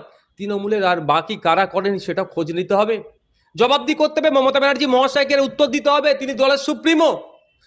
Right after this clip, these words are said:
তিনি বলছেন, "মুসলমানরা তোমরা নিশ্চিন্তে থাকো, এখানে এসে, ঈদ রেড রোডে এসে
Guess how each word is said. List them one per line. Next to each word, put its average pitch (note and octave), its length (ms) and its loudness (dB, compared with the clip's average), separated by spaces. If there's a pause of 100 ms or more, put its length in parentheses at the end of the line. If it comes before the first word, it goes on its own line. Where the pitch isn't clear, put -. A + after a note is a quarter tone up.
(100)
তিনি D#4 160 2
বলছেন, E4 300 2
"মুসলমানরা D#4+ 560 2
তোমরা D#4+ 200 0
নিশ্চিন্তে D4+ 400 0
থাকো, D#4+ 280 4
এখানে D4+ 460 0
এসে, D4+ 300 -2 (320)
ঈদ C#4 160 2
রেড C4+ 360 2
রোডে F4 140 2
এসে C#4 300 0